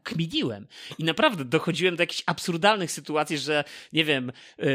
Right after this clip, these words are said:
wrzucałem to frisbee, skakałem na nie, potem, wiesz, gra mnie przesuwała do innych obszarów na tym frisbee, dzięki temu, że ja byłem między dwoma elementami, które, wiesz,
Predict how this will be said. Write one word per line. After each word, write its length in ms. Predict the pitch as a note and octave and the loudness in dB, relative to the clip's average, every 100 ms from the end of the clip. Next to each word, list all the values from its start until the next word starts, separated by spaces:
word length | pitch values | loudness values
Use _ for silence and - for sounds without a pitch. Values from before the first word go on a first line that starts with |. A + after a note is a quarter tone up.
| C3+ C3+ C3+ - - | 2 0 -2 -6 -6
wrzucałem 560 | C3+ D#3 - F3 F3 | -4 0 4 4 4
to 100 | E3 | 0
frisbee, 460 | D#3+ E3 F3 D3 E3 | 0 0 0 -2 -6
skakałem 540 | - E3 - E3+ E3+ | -2 -2 2 4 4
na 120 | E3 E3 | 2 0
nie, 100 | E3 | 0
potem, 260 | E3 E3 | 0 2
wiesz, 300 | E3 E3+ D3+ - - | 4 4 2 -4 -14
gra 280 | C3 D#3 F3+ | 0 4 6
mnie 160 | F3+ E3+ | 4 0
przesuwała 560 | - - E3+ F3+ E3+ | -2 -4 -2 2 2
do 120 | E3 | 0
innych 340 | F3 E3+ E3 F3 | 0 -2 -2 -4
obszarów 520 | E3 - D#3 E3+ D#3 | -2 0 0 0 -2
na 100 | D#3+ | -4
tym 160 | E3+ D#3+ | -2 -2
frisbee, 500 | E3 E3+ D3 E3 E3 | -2 -4 -2 -4 -2
dzięki 260 | E3 D#3+ | -2 -2
temu, 220 | E3 E3 D#3 | -2 0 0
że 120 | E3 | 0
ja 80 | D#3+ | 0
byłem 220 | F3 D3+ | 0 0
między 240 | D#3 D3 | -2 -2
dwoma 320 | C#3 D#3 E3+ D3+ | -2 0 0 2
elementami, 520 | D#3+ E3+ D#3+ E3 E3+ | 2 0 -2 -2 -2
które, 280 | - E3 D#3+ | -2 0 0
wiesz, 320 | D#3+ C#3+ - | 0 -2 -4